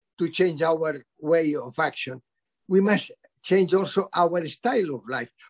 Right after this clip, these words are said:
We must realize that now the moment is arrived for all the peoples to be, to be responsible and, uh, to be, uh, acting in favor of these, uh,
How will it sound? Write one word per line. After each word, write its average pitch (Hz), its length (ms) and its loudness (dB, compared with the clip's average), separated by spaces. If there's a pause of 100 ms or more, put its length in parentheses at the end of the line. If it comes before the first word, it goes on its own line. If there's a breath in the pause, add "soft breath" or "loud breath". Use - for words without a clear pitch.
We 208 100 4
must 226 200 8
realize 202 680 4 (260)
that 165 180 -2
now 208 220 4
the 208 100 4
moment 202 420 0
is 185 140 0
arrived 160 500 0 (280)
for 170 180 -2
all 196 460 6 (360)
the 156 80 -6
peoples 151 520 -6 (280 soft breath)
to 180 140 8
be, 170 300 6 (580)
to 165 100 4
be 180 360 2 (100)
responsible 190 800 4 (500)
and, 180 300 4 (400)
uh, 165 240 2 (220)
to 160 140 0
be, 190 340 0 (440)
uh, 156 200 2 (100)
acting 180 640 -2 (440)
in 170 180 6
favor 185 580 4 (380)
of 147 240 0
these, 180 340 0
uh, 165 280 4